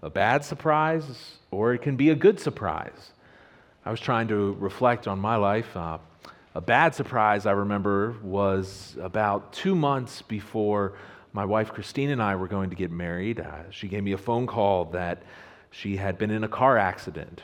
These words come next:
She had been rear-ended and had a really bad concussion and some whiplash. And so, of course, that changed everything right then. Um, had to rush to go get her. And then we, of course, had to deal with a car being totaled, but then she also had to deal with lingering concussion effects and whiplash effects that lasted for years. That was a very bad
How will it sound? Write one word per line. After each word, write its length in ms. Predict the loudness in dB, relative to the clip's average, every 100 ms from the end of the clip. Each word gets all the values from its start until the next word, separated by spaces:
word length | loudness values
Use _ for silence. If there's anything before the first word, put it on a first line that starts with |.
| -16
She 180 | -10 -8
had 140 | -6
been 200 | -6 -4
rear-ended 840 | 0 4 4 2 0 0 0 0 -4
and 100 | -10
had 140 | -10
a 60 | -4
really 200 | -2 0
bad 280 | 2 0
concussion 640 | -2 -8 -2 -2 -2 -6 -4
and 160 | -6
some 200 | -6 -6
whiplash. 840 | 0 0 2 2 4 0 -6 -12 -12
And 240 | -10 -12 -14 -20 -20 -20 -6
so, 100 | -4
of 80 | 2
course, 200 | 2 4
that 120 | 0
changed 380 | 0 -2 0 0
everything 420 | 0 -2 -4 -2
right 280 | -2 -2 -2
then. 420 | 0 0 0 -4 -8 -20 -20 -14
Um, 380 | -10 -8 -8 -10 -18 -14
had 220 | -10 -6
to 360 | -4 -4 -6 -10
rush 320 | -4 -4 -4
to 80 | -4
go 160 | -4 -2
get 200 | 0 2
her. 300 | 4 2 -2 -18 -20 -18 -6
And 280 | -4 -2 0
then 260 | 0 2
we, 160 | 0 -2
of 120 | -4
course, 180 | -4 -2
had 120 | -4
to 60 | -2
deal 280 | 2 2
with 320 | 4 2 0 -4
a 80 |
car 320 | -6 2 4 4
being 240 | -2 -4
totaled, 560 | -2 -2 2 2 0 -2
but 160 | -2
then 160 | -2 -4
she 140 | 0
also 200 | 0 0
had 80 | -4
to 80 | -4
deal 320 | 0 4 4
with 300 | 2 0 -2
lingering 540 | 0 0 2 0 0 -6
concussion 560 | -8 -4 -4 -4 -6
effects 460 | -4 0 0 0 -6
and 120 | 0
whiplash 600 | 0 2 2 2 0 -8
effects 440 | -6 -2 -4 -4
that 120 | -6 -2
lasted 520 | 0 0 -4 -8 -8
for 140 | -10
years. 480 | -2 0 2 0 -2
That 160 | 0 0
was 120 | 2
a 40 |
very 220 | 2 2
bad 520 | 2 2 2 2 -2